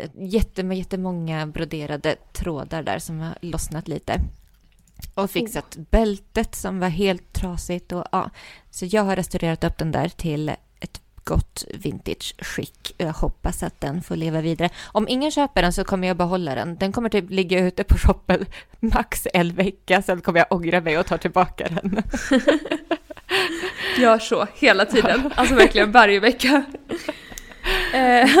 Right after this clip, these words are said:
Speaker 2: okej, min nummer sju.
Speaker 1: Mm.
Speaker 2: Det är en oversize kavaj. Också från åttiotalet.
Speaker 1: Mm.
Speaker 2: Eh, jag har haft en jätte-, jag tror det är min mest typ fotade kavaj i år. Det är en, eh,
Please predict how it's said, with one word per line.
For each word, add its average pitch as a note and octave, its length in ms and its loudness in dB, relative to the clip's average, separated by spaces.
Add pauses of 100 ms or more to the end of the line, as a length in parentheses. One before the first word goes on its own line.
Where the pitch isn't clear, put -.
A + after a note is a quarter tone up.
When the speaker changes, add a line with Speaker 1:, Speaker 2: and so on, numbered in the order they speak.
Speaker 2:
okej, A#3+ 280 4
min F4 340 4
nummer D#4+ 240 4
sju. D4 320 2 (520)
Speaker 1:
Mm. A#3 260 -4
Speaker 2:
Det - 220 4
är G#3+ 320 2
en G#3 340 0 (400)
oversize C4+ 680 2
kavaj. G#3+ 440 2 (380)
Också - 360 2
från G#3 240 0 (120)
åttiotalet. - 760 -2 (400)
Speaker 1:
Mm. G3+ 160 2 (100)
Speaker 2:
Eh, A#3 60 2
jag C4 120 4
har D4 100 8
haft C4+ 240 0
en A3+ 120 6
jätte-, A3+ 440 2
jag A#3 80 2
tror E4 120 4
det D#4 80 8
är A#3+ 100 6
min A3+ 220 2
mest A3 260 -2
typ A3+ 200 -4
fotade - 800 -2 (200)
kavaj B3 340 2
i G3+ 60 -2
år. - 140 0
Det A3+ 140 0
är A#3 80 2
en, A3+ 180 -2
eh, A3 260 -2